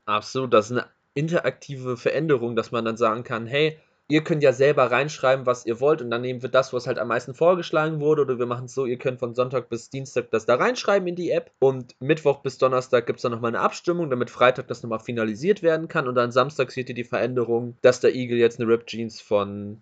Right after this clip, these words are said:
Marke X Y trägt. Da bin ich auch sehr gespannt. Da holt man auch mehr Leute hervor als mit,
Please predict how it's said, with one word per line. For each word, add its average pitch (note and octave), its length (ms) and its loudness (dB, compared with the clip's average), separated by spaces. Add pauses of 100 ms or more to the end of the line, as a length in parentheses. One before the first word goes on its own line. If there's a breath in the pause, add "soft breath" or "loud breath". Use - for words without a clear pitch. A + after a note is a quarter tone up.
(140)
Marke A2 340 0
X G2+ 140 -8
Y G2 360 -8
trägt. - 380 -8 (220)
Da B2 80 0
bin D#3 120 -2
ich D3+ 140 0
auch D3 80 8
sehr C#3+ 220 2
gespannt. C3+ 380 2
Da C#3 100 8
holt A3 120 12
man A#3 120 4
auch E3+ 120 -2
mehr F#3+ 140 4
Leute F3+ 320 2
hervor D3+ 400 4
als D3+ 220 4
mit, C#3 220 0